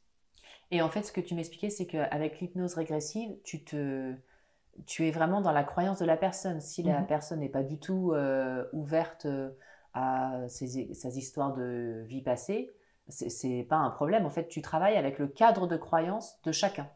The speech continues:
Speaker 2: Exactement.
Speaker 1: Tu t'adaptes.
Speaker 2: Euh, je crois que c'est ce qui fait, euh, mon côté un petit peu atypique, euh, c'est que je m'adapte pleinement à la personne que j'ai en face de moi.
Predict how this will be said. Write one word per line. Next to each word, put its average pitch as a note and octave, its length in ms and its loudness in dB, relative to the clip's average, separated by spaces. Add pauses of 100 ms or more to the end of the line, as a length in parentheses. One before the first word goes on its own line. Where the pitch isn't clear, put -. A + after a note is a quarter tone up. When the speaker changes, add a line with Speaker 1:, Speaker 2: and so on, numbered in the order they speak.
(420)
Speaker 2:
Exactement. G3+ 540 0
Speaker 1:
Tu D#3+ 60 0
t'adaptes. C#3+ 460 -2 (560)
Speaker 2:
Euh, G3 200 8
je F#3+ 80 2
crois D4 140 6
que D4+ 60 2
c'est B3 140 0
ce - 80 -4
qui G3+ 180 -2
fait, B3+ 360 6
euh, F#3 220 8
mon F#3+ 120 6
côté G3 240 2
un A#3+ 60 4
petit A3+ 160 0
peu G#3+ 220 4
atypique, G3+ 760 -2 (180)
euh, F#3 400 4
c'est G3+ 240 -2
que G#3+ 120 4
je F3+ 100 4
m'adapte G3+ 420 4
pleinement G#3 420 4
à A3 40 4
la F#3+ 100 4
personne G3+ 380 0
que G3 120 2
j'ai F3+ 120 4
en F#3+ 80 4
face F3+ 240 0
de F#3 100 2
moi. G3 360 2